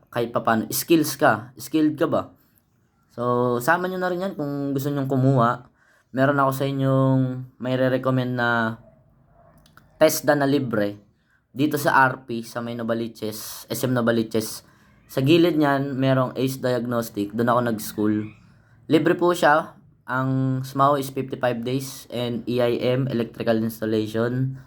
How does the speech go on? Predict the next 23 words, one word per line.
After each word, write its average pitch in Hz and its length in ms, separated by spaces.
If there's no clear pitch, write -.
parang 113 680
twenty-four 120 520
days. 123 320
Libre 165 240
siya, 196 160
may 185 160
allowance 147 480
ka 139 160
pa. 104 260
At 117 400
yun, 117 400
may 127 80
certificate 135 640
ka. 98 120
Di 135 100
ko 160 140
lang 165 160
alam 165 500
ngayon 143 400
kung 131 480
open 131 320
sila 123 320
or 104 460